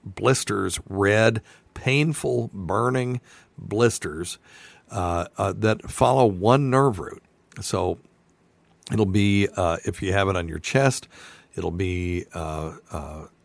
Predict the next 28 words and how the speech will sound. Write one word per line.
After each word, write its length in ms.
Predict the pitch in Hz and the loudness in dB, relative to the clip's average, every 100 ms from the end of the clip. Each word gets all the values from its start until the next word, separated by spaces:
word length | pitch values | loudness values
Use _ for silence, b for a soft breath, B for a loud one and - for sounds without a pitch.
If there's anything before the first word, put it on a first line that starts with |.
| _ | _
often 480 | - 95 - 101 90 | -2 -2 -2 -6 -6
coming 360 | - 107 95 85 | -4 -4 -4 -6
from 600 | - - 95 90 87 85 | -10 -10 -4 -2 -2 -2
the 60 | |
nerve 420 | 80 87 104 101 95 | -4 0 2 2 2
root 320 | 95 92 - | 2 2 -2
that 180 | 87 - | -8 -4
comes 320 | 104 90 - - | -4 -4 -6 0
out 260 | 95 104 - | 0 0 -2
of 220 | 87 82 | -6 -6
the 80 | 80 | -6
spinal 520 | - - 98 110 113 | -4 -2 0 0 0
column 500 | - 87 80 80 85 B B B B | -2 -4 -4 -6 -8 B B B B
and 120 | 92 | -4
will 140 | 85 85 | -2 -2
wrap 380 | 85 95 113 - | 0 2 0 0
around 480 | 90 92 101 107 | -2 0 2 0
the 80 | 101 | -2
ribs, 420 | 85 101 101 87 | 0 4 4 2
and 100 | 95 | -2
it'll 120 | 85 85 | -4 -4
follow 400 | - 123 135 117 | 0 2 2 0
the 100 | 104 | 2
ribs, 440 | 113 95 78 - | 2 2 -2 -10
kind 200 | - 95 | -6 -4
of 80 | 85 | -4
spread 400 | - - 92 95 | -6 -2 0 2
out. 380 | 92 71 - | 0 -2 -10